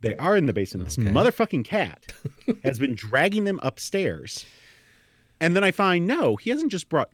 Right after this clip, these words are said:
Speaker 1: two or three, 'cause he started this on, like, Wednesday.
Speaker 2: Yeah.
Speaker 1: Uh, he brought one of my hats that I had down there, uh, which was bigger than he was. I don't know how he got it
Speaker 2: <laughs>
Speaker 1: where he did.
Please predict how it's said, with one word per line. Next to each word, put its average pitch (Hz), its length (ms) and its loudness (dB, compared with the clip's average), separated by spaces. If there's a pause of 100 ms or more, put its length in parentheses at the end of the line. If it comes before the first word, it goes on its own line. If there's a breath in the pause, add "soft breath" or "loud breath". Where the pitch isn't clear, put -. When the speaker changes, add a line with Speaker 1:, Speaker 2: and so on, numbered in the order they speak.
Speaker 1:
two 170 220 -2
or 117 80 2
three, 165 240 -2
'cause 127 140 -6
he 147 60 -6
started 233 280 0
this 180 120 -6
on, 147 100 0
like, 104 160 -2
Wednesday. 104 640 -4 (220)
Speaker 2:
Yeah. 85 260 -4 (240)
Speaker 1:
Uh, 98 120 -12
he 113 120 -8
brought 139 220 2
one 151 120 2
of 165 60 2
my 151 120 2
hats 139 500 -4
that 131 120 -4
I 131 60 0
had 135 180 -2
down 127 260 -4
there, 123 340 -4 (360 soft breath)
uh, 104 260 -2
which 117 220 -4
was 113 160 -2
bigger 123 300 2
than 92 140 -2
he 95 120 -4
was. 82 260 -10
I 98 40 -4
don't 104 160 -6
know 95 120 -8
how 110 260 -4
he 87 80 -8
got 82 200 -10
it - 260 -18 (100)
Speaker 2:
<laughs> - 120 -20
Speaker 1:
where 87 140 -8
he 80 100 -12
did. 90 300 -8